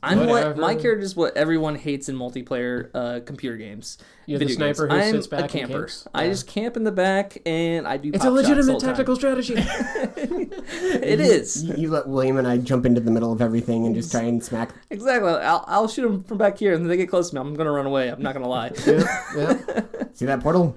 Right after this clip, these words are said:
Speaker 3: Bye.
Speaker 2: That was the problem. You tried to run away, and it didn't really work that well.
Speaker 3: Yeah, you kinda failed.
Speaker 2: Oh, well.
Speaker 1: Oh, well. Anyway, enough about D and D.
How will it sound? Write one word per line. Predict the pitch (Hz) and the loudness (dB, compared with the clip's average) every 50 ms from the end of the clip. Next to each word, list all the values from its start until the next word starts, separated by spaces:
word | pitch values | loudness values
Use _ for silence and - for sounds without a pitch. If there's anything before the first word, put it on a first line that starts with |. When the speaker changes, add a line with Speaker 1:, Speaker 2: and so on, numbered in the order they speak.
| - 113 | -6 -6
Speaker 3:
Bye. | 110 120 175 | -2 0 0
Speaker 2:
That | 277 | 2
was | 202 214 | 2 0
the | - 220 | 0 0
problem. | 214 233 214 165 | 0 0 0 -2
You | 127 113 | -4 -6
tried | - - 196 208 185 139 | -8 -8 -8 -6 -6 -6
to | 139 | -6
run | 127 131 131 | -6 -6 -6
away, | 127 123 123 131 | -8 -8 -8 -10
and | 127 120 | -10 -10
it | - | -10
didn't | 156 165 180 - - | -10 -10 -10 -10 -10
really | - 139 160 160 151 135 | -6 -4 -2 -2 -2 -2
work | 123 147 147 123 - | -2 -4 -4 -6 -6
that | - 123 113 - | -8 -10 -10 -10
well. | 120 117 113 | -12 -8 -4
Speaker 3:
Yeah, | 107 107 110 110 110 | -4 -2 -2 0 0
you | 107 110 110 | -2 -2 -2
kinda | - 131 117 107 | -2 -2 -2 -2
failed. | - 117 113 110 107 107 - | -4 -6 -6 -6 -8 -6 -2
Speaker 2:
Oh, | 226 226 214 | 2 2 2
well. | 147 120 113 - 110 - - - | 2 0 -4 -8 -14 -14 -6 -2
Speaker 1:
Oh, | 151 139 | 0 0
well. | 120 101 - - | 0 0 -2 0
Anyway, | - 214 185 147 117 110 - - | 2 2 2 2 0 -4 -6 -6
enough | 143 160 175 165 | -2 -2 0 2
about | 156 143 120 | 2 0 0
D | 117 113 | 0 -4
and | 110 | -6
D. | 98 - | -8 -12